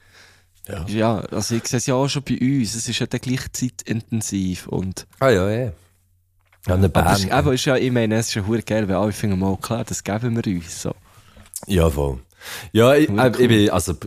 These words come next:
Speaker 1: aber alles, was danach kommt, keine Ahnung, bin ich, bin da gespannt und, und so, bin gespannt, wie es ankommt natürlich auch, aber, ähm, aber, ja, nein, einfach jetzt so, so für einen Moment finde ich so, ah, hure geil.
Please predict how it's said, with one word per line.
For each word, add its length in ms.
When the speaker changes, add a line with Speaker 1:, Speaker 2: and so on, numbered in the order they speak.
Speaker 1:
aber 500
alles, 220
was 120
danach 380
kommt, 200
keine 240
Ahnung, 260
bin 160
ich, 160
bin 120
da 80
gespannt 520
und, 240
und 240
so, 220
bin 140
gespannt, 340
wie 40
es 120
ankommt 400
natürlich 460
auch, 180
aber, 280
ähm, 460
aber, 340
ja, 160
nein, 160
einfach 220
jetzt 180
so, 80
so 180
für 140
einen 120
Moment 380
finde 240
ich 80
so, 120
ah, 360
hure 380
geil. 440